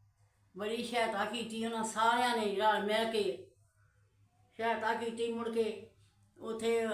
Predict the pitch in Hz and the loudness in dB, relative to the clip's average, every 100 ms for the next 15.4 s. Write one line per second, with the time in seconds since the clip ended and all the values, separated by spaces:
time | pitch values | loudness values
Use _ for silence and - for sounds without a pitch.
0 | 269 - - 202 226 226 240 226 233 233 | -4 -10 -16 -10 -4 0 0 -2 -4 -2
1 | 240 254 247 233 202 220 247 226 196 190 | 0 2 2 0 -2 0 2 2 -2 -6
2 | - _ _ _ _ _ - 196 196 220 | -16 _ _ _ _ _ -14 -10 -6 -6
3 | 220 226 226 226 - 202 202 240 240 240 | -2 -2 0 -2 -2 -2 2 2 2 0
4 | 202 190 190 190 175 - - _ _ _ | 4 4 2 0 -2 -4 -14 _ _ _
5 | _ _ _ _ _ _ _ _ - 214 | _ _ _ _ _ _ _ _ -6 2
6 | 240 247 247 226 208 220 233 240 240 240 | 4 4 2 0 0 -2 -2 -2 -4 -4
7 | 226 226 220 - _ _ _ _ _ - | -4 -6 -12 -20 _ _ _ _ _ -4
8 | 247 240 254 254 254 254 262 262 254 262 | -2 0 0 0 2 2 2 0 0 0
9 | 262 262 254 233 202 202 240 262 233 254 | 2 0 2 0 2 2 2 2 2 2
10 | 262 - - - _ _ _ _ _ _ | 2 2 -4 -14 _ _ _ _ _ _
11 | _ _ _ _ _ 247 269 269 269 247 | _ _ _ _ _ 2 2 4 2 4
12 | 233 254 262 247 262 285 220 233 247 220 | 2 2 2 0 0 0 2 4 4 4
13 | 196 190 202 220 196 196 208 190 185 208 | 2 0 0 -2 -4 -4 -4 -4 -4 -2
14 | 214 208 180 170 180 180 180 185 185 170 | -2 0 0 0 0 0 0 0 -2 -2
15 | 147 147 - | -6 -8 -10